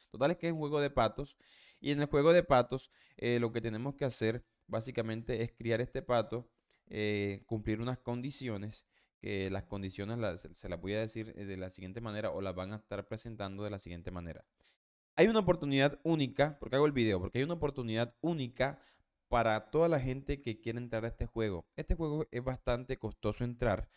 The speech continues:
sin embargo, con esta actualización que van a hacer, un Deep cuatro,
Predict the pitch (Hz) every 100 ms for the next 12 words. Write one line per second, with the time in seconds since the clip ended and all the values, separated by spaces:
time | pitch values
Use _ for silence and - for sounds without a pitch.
0 | _ - 143 139 123 123 135 110 113 -
1 | 110 107 - 131 117 110 104 110 110 110
2 | 104 117 107 101 - _ 104 107 104 131
3 | - _ 120 92 - 110